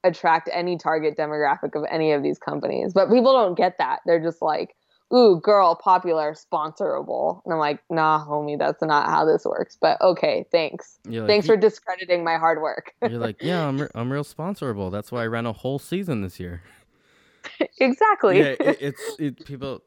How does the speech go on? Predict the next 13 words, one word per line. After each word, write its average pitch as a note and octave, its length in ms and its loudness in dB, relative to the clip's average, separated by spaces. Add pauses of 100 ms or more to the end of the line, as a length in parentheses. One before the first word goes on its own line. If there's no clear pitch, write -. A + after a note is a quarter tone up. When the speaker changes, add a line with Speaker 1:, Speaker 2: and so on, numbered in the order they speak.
Speaker 2:
people A2+ 280 -14
just G#2 380 -20
can't G#2 200 -16
wrap G2+ 180 -14
their G2 80 -16
heads G2+ 220 -16
around F#2 240 -16
certain F#2 280 -18
things. F#2 400 -18 (100)
Um, F2+ 640 -18 (2250)
and, G#2+ 540 -12 (380)
mm, B2 300 -18 (380)
I, - 80 -20